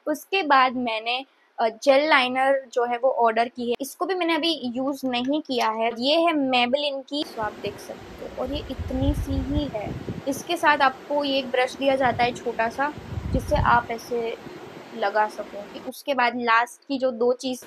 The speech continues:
बची है वो एक साथ ही दिखा देती हूँ। Lift का, अ, transparent mascara, but इसे मैं आईब्रोज पे भी यूज़ करती हूँ, अ, because, अ,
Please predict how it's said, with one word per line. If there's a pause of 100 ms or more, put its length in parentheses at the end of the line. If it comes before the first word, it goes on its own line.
(140)
बची
है
वो
एक
साथ
ही
दिखा
देती
हूँ।
Lift
का,
अ,
transparent
mascara,
but (100)
इसे
मैं
आईब्रोज
पे
भी
यूज़
करती
हूँ, (400)
अ,
because,
अ,